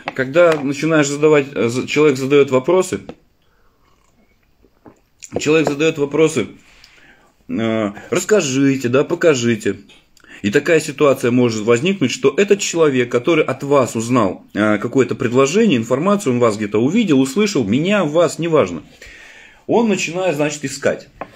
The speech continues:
Это самый безопасный способ, да, поискать, почитать отзывы, еще что-то почитать, кому-то там написать, спросить.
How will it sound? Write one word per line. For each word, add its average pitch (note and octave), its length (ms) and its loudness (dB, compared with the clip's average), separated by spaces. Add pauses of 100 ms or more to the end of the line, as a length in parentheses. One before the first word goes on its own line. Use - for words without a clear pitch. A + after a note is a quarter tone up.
(720)
Это C#3 220 0
самый G3 340 0
безопасный C3+ 580 -2
способ, B2+ 440 -4
да, B2 120 2
поискать, F#3+ 800 0
почитать A#2+ 460 0
отзывы, E3+ 520 2
еще F3+ 200 2
что-то E3+ 280 -2
почитать, C3 520 -2
кому-то C#3 380 -2
там A2 180 -2
написать, B2+ 480 0
спросить. C3+ 540 -6